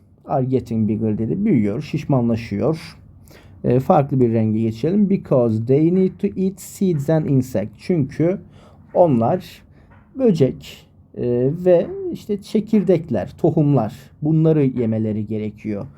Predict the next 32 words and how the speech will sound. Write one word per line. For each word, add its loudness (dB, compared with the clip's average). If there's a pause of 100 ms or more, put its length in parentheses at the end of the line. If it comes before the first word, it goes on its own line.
(340)
Neyi 4
değil? 0
Not -2
the -4
junk -2
food -4
they 4
are 0
eating 0
in 2
the 2
city -8
center. -8 (320)
Şehir 0
merkezlerinde 0
yedikleri 0 (720)
o 0
abur 4
cubur -2 (240)
dediğimiz -2
yiyecek 2
türü 0
değil. 0 (640)
Peki 0
şu 0
ana 0
kadar 0
toparlarsak 0
şuraya -2
kadar -2
bir -4
bölelim. 2